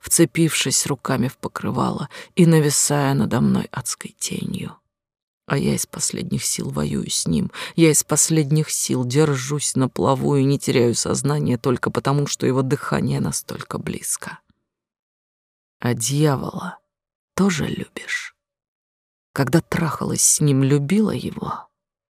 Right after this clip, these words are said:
«Никогда». Едва слышно, но изо всех сил выдыхаю ему в лицо. «Никогда не любила или никогда не трахалась?» С ухмылкой спрашивает,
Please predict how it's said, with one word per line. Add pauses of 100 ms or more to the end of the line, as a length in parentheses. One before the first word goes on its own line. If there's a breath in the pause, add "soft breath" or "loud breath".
(1040)
«Никогда». (1000)
Едва
слышно, (220 loud breath)
но
изо
всех
сил
выдыхаю
ему
в
лицо. (840)
«Никогда
не
любила (580)
или
никогда (160)
не
трахалась?» (1160)
С
ухмылкой
спрашивает,